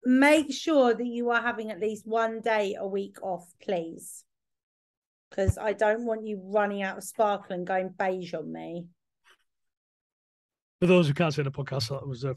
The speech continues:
Speaker 2: a very firm salute to my, uh,
Speaker 1: Yeah, you just
Speaker 2: pink-haired
Speaker 1: got
Speaker 2: sparkly
Speaker 1: told.
Speaker 2: friend.
Speaker 1: Yes, exactly. Um, no, I'm saying it from, I,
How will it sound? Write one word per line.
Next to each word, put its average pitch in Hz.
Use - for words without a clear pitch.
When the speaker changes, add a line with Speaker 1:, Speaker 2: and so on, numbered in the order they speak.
Speaker 2:
a 139
very 143
firm 139
salute 135
to 139
my, 127
uh, 123
Speaker 1:
Yeah, 196
you 185
just 160
Speaker 2:
pink-haired 143
Speaker 1:
got 143
Speaker 2:
sparkly 139
Speaker 1:
told. 143
Speaker 2:
friend. 131
Speaker 1:
Yes, 208
exactly. 180
Um, 220
no, 254
I'm 262
saying 311
it 294
from, 254
I, 269